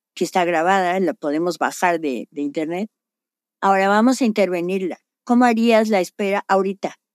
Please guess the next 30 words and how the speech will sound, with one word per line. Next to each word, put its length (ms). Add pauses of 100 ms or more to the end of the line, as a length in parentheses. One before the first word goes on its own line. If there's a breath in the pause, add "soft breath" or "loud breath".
(140)
¿Qué 160
cambias 640
o 200
qué 180
dejas 680
o 240
qué, 320
qué 100
significado 680 (120)
tiene 240
para 180
ti 180
tal, 580 (160)
tal 180
escena? 600 (360)
¿Cómo 200
lo, 200
lo, 340
lo 140
puedes 220
modificar 680
o 60
lo 100
mantienes? 680
O 240
cosas 340
así, 320 (160)
para 200
que 140
no, 360